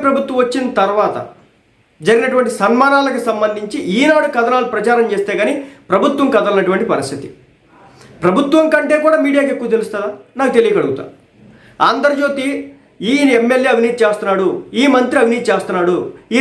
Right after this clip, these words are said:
రాజకీయ నాయకుడు అవినీతి చేస్తున్నారు, ఇక్కడ జనసేన పార్టీ రే-, నేతలు రెచ్చిపోతున్నారు, ఇక్కడ టీడీపీ పార్టీ నేతలు రెచ్చిపోతున్నారు, ఇక్కడ కూటమి ప్రభుత్వానికి నష్టం జరుగుతుంది, ఇక్కడ వైసీపీ నేతలు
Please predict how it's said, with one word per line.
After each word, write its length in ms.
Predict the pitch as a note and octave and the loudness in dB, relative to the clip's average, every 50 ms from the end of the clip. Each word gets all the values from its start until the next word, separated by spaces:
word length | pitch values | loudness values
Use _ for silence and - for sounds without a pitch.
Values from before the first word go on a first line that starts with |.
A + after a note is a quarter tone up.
| B3+ | 4
రాజకీయ 340 | A#3+ B3 A3+ B3+ C#4 C#4+ C#4+ C#4 | 2 2 0 -4 -6 -4 0 0
నాయకుడు 220 | B3+ A#3 B3 A#3+ | 0 2 2 0
అవినీతి 240 | G3+ G3+ A#3 A3+ A3 | 2 0 0 2 0
చేస్తున్నారు, 400 | G3 F3+ - F3+ E3+ D#3+ E3+ E3+ D3 - - - - | -2 -2 -2 -4 -4 -4 -4 -4 -4 -6 -8 -10 -6
ఇక్కడ 140 | F3+ F#3 F3+ F3 F#3+ | 0 0 2 4 4
జనసేన 320 | A3 A3+ - D4+ C#4 C4+ C#4 | 2 2 4 2 2 2 2
పార్టీ 180 | C4 B3 C4 B3+ A3+ | 0 0 0 2 4
రే-, 180 | A3+ A3+ A3+ G3+ G3 | 4 4 4 2 0
నేతలు 220 | A3 A3 B3 B3 G#3+ F3+ | 0 0 0 0 -2 -2
రెచ్చిపోతున్నారు, 600 | F3 F3 A3+ G3 G3 F#3+ - F3 E3+ E3+ E3+ D#3 A#2+ - - - - - | -2 -2 -2 -2 -2 -2 0 0 0 0 0 -2 -6 -8 -12 -18 -16 -6
ఇక్కడ 160 | - F#3+ F3+ - | -4 -2 0 0
టీడీపీ 300 | A#3 C4 D4 - C#4 C4+ | 0 0 2 0 0 0
పార్టీ 160 | C4 C4 C4 B3 A#3 | 0 0 0 2 2
నేతలు 220 | A3+ A3+ C4 C4 G#3 F#3+ | 2 2 2 0 -2 -2
రెచ్చిపోతున్నారు, 640 | F#3+ - A3+ F#3+ G#3+ F#3 - F3 E3+ E3 E3+ F3 E3 - - - - - _ _ _ - | -2 -2 -2 -2 -2 -2 -2 -2 -4 -2 -2 -2 -2 -2 -6 -12 -20 -20 _ _ _ -8
ఇక్కడ 200 | - F3 - D#4 D4 - C4 | -4 0 0 0 0 0 -4
కూటమి 260 | C4 B3+ C4+ C4+ C4 A3+ | -4 -2 0 0 0 0
ప్రభుత్వానికి 460 | A#3+ A#3 A#3 A#3+ B3 B3 B3 C#4+ B3 F#3+ | 0 0 0 0 0 -2 -2 -2 -2 -2
నష్టం 200 | F3+ - B3 A#3 - F3+ | -2 0 -2 0 0 2
జరుగుతుంది, 480 | F3+ F#3+ F3+ F3+ F3 E3 E3 F3 E3+ C#3 - - - - - - | 2 2 2 2 0 2 4 4 2 2 0 -8 -12 -16 -8 -4
ఇక్కడ 160 | G3 C#4+ D4 C4+ A#3 | 0 0 2 2 2
వైసీపీ 340 | A3+ B3 - D#4 - - D4 C#4 C4+ | 2 2 0 0 -2 0 0 0 0
నేతలు 300 | C4 - C4 C#4+ C#4 | 0 0 0 -2 -2